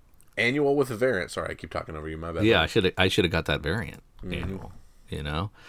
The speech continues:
Speaker 2: And, and you know what? That, that Superior Spider-Man trade paperback, it's the complete collection.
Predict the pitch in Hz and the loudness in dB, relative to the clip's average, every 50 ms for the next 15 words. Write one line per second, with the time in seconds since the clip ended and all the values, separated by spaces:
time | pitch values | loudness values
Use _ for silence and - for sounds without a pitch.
0 | - - - - - - - - - - 87 85 85 82 78 - - - 95 104 | -20 -20 -20 -20 -20 -20 -20 -20 -4 0 2 2 2 2 0 -2 -2 0 2 4
1 | 110 120 123 120 127 127 - 113 101 - - - - - - - 101 95 - - | 6 8 8 10 8 8 8 6 6 4 4 -4 -20 -14 -2 2 2 2 2 0
2 | - 90 - - 117 110 107 104 101 101 - - - 95 95 95 95 92 90 90 | -2 -4 0 4 6 6 8 8 6 6 4 4 4 4 4 4 4 2 2 0
3 | 90 - 104 95 92 90 - 92 87 87 90 90 90 87 87 85 - - 82 - | 2 2 4 4 4 4 4 2 2 2 2 2 4 4 4 2 0 -4 -8 -8
4 | - - - - - 80 76 - - 104 85 78 - - - 82 78 78 78 - | -10 -12 -14 -10 -8 -8 -8 -4 -2 0 0 0 -2 -2 0 2 2 2 2 0
5 | - - 98 90 95 104 | -2 -4 -2 -2 -2 -4